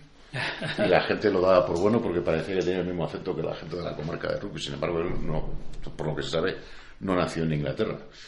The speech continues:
Speaker 2: ni estuvo viviendo allí en su
Speaker 1: Hablaba,
Speaker 2: juventud.
Speaker 1: parece que hablaba varios idiomas el hombre, ¿verdad? Y
Speaker 2: Hablaba varios idiomas, él podía pasar por ruso en Rusia porque su apellido parecía como ruso,
Speaker 1: Pero el
Speaker 2: a
Speaker 1: apellido
Speaker 2: pesar de que el apellido era falso,
Speaker 1: Sí.
Speaker 2: porque realmente no se sabe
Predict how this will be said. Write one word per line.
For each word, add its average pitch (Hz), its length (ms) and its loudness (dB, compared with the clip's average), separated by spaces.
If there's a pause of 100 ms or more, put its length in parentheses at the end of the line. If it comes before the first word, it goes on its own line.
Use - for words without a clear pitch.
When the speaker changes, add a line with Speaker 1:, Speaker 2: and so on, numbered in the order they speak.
(420)
Speaker 2:
ni 82 140 -2
estuvo 90 280 0
viviendo 82 220 4
allí 80 160 4
en 80 80 0
su 78 80 -6 (180)
Speaker 1:
Hablaba, 185 300 4
Speaker 2:
juventud. - 60 6
Speaker 1:
parece 190 180 4
que 196 60 2
hablaba 185 340 4
varios 151 460 4
idiomas 160 500 -2
el 135 120 -6
hombre, 151 240 -4
¿verdad? 156 220 -2 (280)
Y 90 100 -6
Speaker 2:
Hablaba 123 220 12
varios 113 220 8
idiomas, 127 320 6
él 113 80 2
podía 113 240 6
pasar 107 280 2
por 92 140 -2
ruso 104 240 -2
en 92 80 -4
Rusia 85 340 -2
porque 85 220 -6
su - 100 -6
apellido 82 460 0
parecía 78 440 -4
como 76 220 -4
ruso, - 460 -6 (100)
Speaker 1:
Pero - 140 -4
el 131 60 -2
Speaker 2:
a - 20 -2
Speaker 1:
apellido - 240 -2
Speaker 2:
pesar 87 180 0
de 82 100 2
que 80 60 -2
el 82 140 2
apellido 85 320 2
era 76 100 4
falso, 82 460 -2 (400)
Speaker 1:
Sí. - 60 -6
Speaker 2:
porque 80 160 0
realmente 101 420 2
no 110 140 2
se - 120 -4
sabe 95 300 2